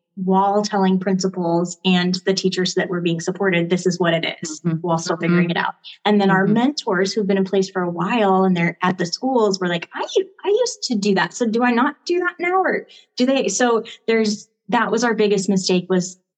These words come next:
Speaker 1: not quite having this clarity to be able to
Speaker 2: Mm-hmm.
Speaker 1: communicate what every different part of the support system does and what they
Speaker 2: Mm-hmm.
Speaker 1: don't do so that we don't step on toes.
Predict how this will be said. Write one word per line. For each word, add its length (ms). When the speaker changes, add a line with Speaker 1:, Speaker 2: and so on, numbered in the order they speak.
Speaker 1:
not 320
quite 260
having 360
this 180
clarity 1000
to 80
be 60
able 160
to 80
Speaker 2:
Mm-hmm. 180
Speaker 1:
communicate 720
what 240
every 260
different 380
part 260
of 80
the 80
support 400
system 440
does 420
and 140
what 120
they 100
Speaker 2:
Mm-hmm. 160
Speaker 1:
don't 360
do 200
so 140
that 140
we 80
don't 220
step 220
on 180
toes. 340